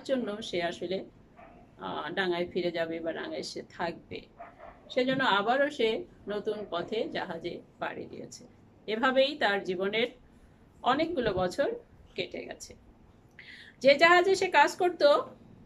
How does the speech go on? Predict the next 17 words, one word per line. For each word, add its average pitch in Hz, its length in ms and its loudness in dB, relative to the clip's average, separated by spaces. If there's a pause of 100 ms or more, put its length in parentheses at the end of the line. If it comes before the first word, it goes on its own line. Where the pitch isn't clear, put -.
(640)
সেই 269 280 2
জাহাজেই, 311 600 2 (880)
আহ, 208 420 2 (220)
নতুন 277 440 4
একটি 254 260 2
ছেলেও 233 600 0 (480)
কাজ 196 260 0
নিয়েছিল, 202 400 -2 (500)
তার 202 140 0
নাম 190 260 -2
সাত্তার। 196 600 0 (760)
এই 226 180 0
সাত্তার 269 460 2
যেন 381 200 6 (140)
ঠিক 254 220 -6 (120)
করিম 277 340 2
সারেংয়ের, 294 540 0